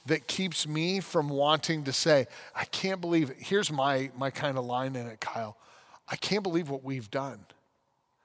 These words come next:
I can't believe what we've gotten to do." And that goes to the staff, that goes to the church, that goes to,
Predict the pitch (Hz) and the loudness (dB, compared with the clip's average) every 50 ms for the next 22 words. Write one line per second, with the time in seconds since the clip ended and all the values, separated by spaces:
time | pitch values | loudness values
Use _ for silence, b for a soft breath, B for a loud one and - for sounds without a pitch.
0 | _ _ - 139 139 - - 190 202 208 180 165 156 165 170 139 143 147 139 151 | _ _ -4 -4 -2 0 2 2 2 2 2 2 2 2 2 2 -2 -2 0 0
1 | 151 147 123 143 143 135 139 135 131 - - 143 131 113 135 135 117 101 92 _ | -2 0 2 2 2 2 0 -2 -6 -6 -6 -6 -6 -6 -6 -6 -6 -8 -12 _
2 | B B B B B B 135 147 165 151 151 139 156 151 147 147 135 - - - | B B B B B B 0 4 6 6 6 6 6 6 6 6 4 2 -2 -2
3 | - - 160 139 135 139 131 117 131 - - - - 147 123 113 117 147 165 - | 0 0 2 2 0 -2 -4 -4 0 2 2 2 2 0 -2 0 0 -2 -4 -4
4 | - - - - _ b b b b b b - 156 151 151 127 165 156 156 135 | -6 -10 -12 -16 _ b b b b b b 2 2 2 4 6 4 4 4 4
5 | - - - 160 - 120 - - - - - 156 143 147 180 180 - - - - | 0 -4 -4 -6 -6 -6 -2 2 2 2 4 2 0 -2 -2 -4 -4 -6 -6 -6
6 | - B B B B B B - 156 156 143 - 165 165 156 156 143 123 131 156 | -12 B B B B B B 4 4 4 4 6 8 8 8 8 6 2 -2 -8
7 | - 143 - - - 170 151 143 143 143 | -8 -6 -4 -2 2 2 2 2 2 0